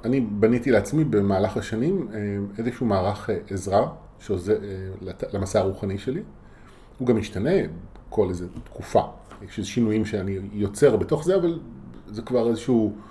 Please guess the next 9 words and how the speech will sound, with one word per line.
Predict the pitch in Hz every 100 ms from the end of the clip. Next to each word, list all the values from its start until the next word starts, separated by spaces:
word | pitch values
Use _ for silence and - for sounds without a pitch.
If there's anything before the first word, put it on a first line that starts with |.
| - - - -
מבנה | 117 98 113 120 -
שעוזר | - 98 90 - 92 110 117
לי |
מאוד, | 107 101 104 95 82
שהוא... | - - - 82 82 82 98 98 - - - 87
אני | 85 - -
חי | - 110 101
ככה | 92 -
כבר | - 87 78